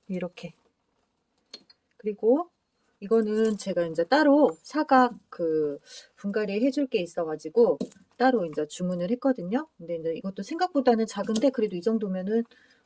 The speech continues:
어, 사이즈가 적당할 것 같아서 사각 예쁘죠? 음, 이렇게 동국 토기에서, 어, 화분을 구매했답니다. 콩분이라는 거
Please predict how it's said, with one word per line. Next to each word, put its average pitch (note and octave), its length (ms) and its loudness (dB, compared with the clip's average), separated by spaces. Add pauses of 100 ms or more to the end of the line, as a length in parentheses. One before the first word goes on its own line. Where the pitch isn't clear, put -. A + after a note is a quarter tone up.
어, F3 180 -10
사이즈가 A#3+ 440 0
적당할 F#3+ 400 -6
것 A3 120 -6
같아서 F#3+ 400 -6
사각 B3+ 480 -2
예쁘죠? F3+ 360 -12 (760)
음, E3 280 -12 (280)
이렇게 F#3 440 -6 (580)
동국 G#3 500 -2 (840)
토기에서, A#3 680 0 (720)
어, F3 500 -8 (1500)
화분을 C#4 460 0 (500)
구매했답니다. G3 880 -2 (520)
콩분이라는 C#4 840 0
거 F#3+ 320 0